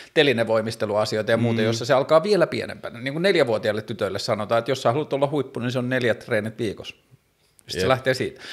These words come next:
Speaker 1: Niin missä vaiheessa me kulttuurina sanotaan, että aa, op, op, op, okei, joo, me tultiin tosi hyviksi, mut nyt tää hinta on jo niinku liian
Speaker 2: Niin.
Speaker 1: iso.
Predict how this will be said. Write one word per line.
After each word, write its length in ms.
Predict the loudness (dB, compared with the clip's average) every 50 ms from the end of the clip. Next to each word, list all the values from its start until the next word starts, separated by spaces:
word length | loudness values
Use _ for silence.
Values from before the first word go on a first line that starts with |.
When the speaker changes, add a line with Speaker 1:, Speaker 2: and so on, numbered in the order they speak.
| -12 -6 -4
Speaker 1:
Niin 100 | -2 0
missä 320 | 0 0 2 2 2 6
vaiheessa 440 | 6 8 6 6 4 0 -4 -4 -4
me 100 | -4 -4
kulttuurina 560 | -2 -2 -4 -4 -2 0 0 0 0 0 0
sanotaan, 320 | 0 0 0 0 2 2 2
että 160 | 2 4 6
aa, 400 | 6 8 8 8 8 8 6 6
op, 140 | 4 0 -2
op, 120 | -4 -4
op, 120 | -2 -2 -2 -2 -2 -2
okei, 300 | -2 0 0 0 0 2
joo, 140 | 2 0 0
me 100 | 0 -4
tultiin 280 | -6 -6 -6 -6 -6
tosi 260 | -6 -8 -8 -8 -10
hyviksi, 500 | -12 -12 -12 -12 -12 -12 -10 -10 -10 -10 -8
mut 180 | -8 -8 -6 -6
nyt 200 | -6 -8 -2 2
tää 140 | 2 2 4
hinta 440 | 2 0 -4 -4 -6 -6 -8 -8
on 180 | -6 -8 -10 -10
jo 100 | -10 -10
niinku 240 | -10 -10 -6 -2 0
liian 240 | 2 4 4 4 4
Speaker 2:
Niin. 100 | 2 0
Speaker 1:
iso. 220 | -2 -4 -8 -12